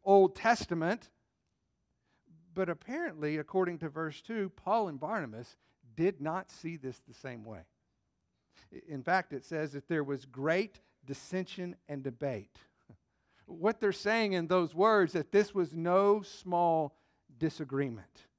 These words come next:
It was an emotion-filled discussion. Maybe even to the point of raised voices,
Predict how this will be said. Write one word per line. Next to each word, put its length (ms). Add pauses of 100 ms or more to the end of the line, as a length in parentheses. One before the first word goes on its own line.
(800)
It 220
was 260 (100)
an 140
emotion-filled 1900 (600)
discussion. 560 (1160)
Maybe 440
even 180
to 80
the 100
point 320
of 160
raised 460
voices, 640